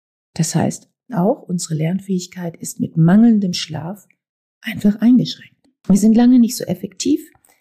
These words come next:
wie dann, wenn wir ausgeschlafen sind. Das heißt, unsere Leistungsfähigkeit ist enorm eingeschränkt mit zu wenig Schlaf. Mit welcher Konsequenz? Ganz klar, wer erfolgreich sein will,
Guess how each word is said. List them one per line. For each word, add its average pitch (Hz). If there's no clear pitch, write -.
wie 165
dann, 208
wenn 175
wir 175
ausgeschlafen -
sind. -
Das -
heißt, 254
unsere 240
Leistungsfähigkeit 175
ist -
enorm 156
eingeschränkt -
mit -
zu 160
wenig 156
Schlaf. -
Mit 165
welcher 160
Konsequenz? 190
Ganz 160
klar, 170
wer 175
erfolgreich 196
sein 165
will, 165